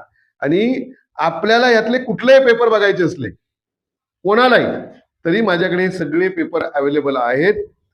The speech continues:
आपण हे ठिकाणी बघावेत. आणि ह्या पेपरमध्ये जर काय चुकीचं असेल, हे राजन तेलीच्या मनाचं नाही आणि कोणाचंही म्हणजे प्रेशर आणि हे, कारण हे बघा, मी बँक वाचवण्यासाठी माझे प्रयत्न आहेत,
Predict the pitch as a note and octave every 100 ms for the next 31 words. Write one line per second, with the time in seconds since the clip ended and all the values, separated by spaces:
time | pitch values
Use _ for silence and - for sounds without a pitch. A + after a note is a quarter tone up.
0 | _ C3+ C#3+ F#3+ F3 F3+ F3 F3+ E3 D3
1 | E3 G3+ A#3+ - - - - - F#3 E3
2 | F3 A#3 A#3 A3 A3 G#3 G#3 G#3 A#3 -
3 | C4+ C#4+ D4 C#4+ C4 B3 A3 G3+ G3 D#3+
4 | F3 _ _ - F#3 G#3+ G#3+ D3+ D3+ D3+
5 | F#3+ E3+ D#3+ D3+ F3 E3+ C#3+ C#3 C#3+ D3
6 | D#3+ C#3+ E3 E3+ - _ _ _ _ _
7 | _ _ _ _ _ _ _ _ _ _
8 | _ C3 E3 G3+ A3 - - - _ D#3+
9 | D#3+ F3+ F3+ G3 G#3 G#3+ - _ _ _
10 | _ D3+ D#3 F3 F3+ - - - A3 A3+
11 | A#3 E3 C#3 E3 F#3 F#3+ D3+ E3+ F3 G3+
12 | F3+ G#3+ A3 F#3+ A#3+ A#3+ A#3 A3 A3 A3+
13 | G#3+ G3 G#3 F3 E3+ E3 B2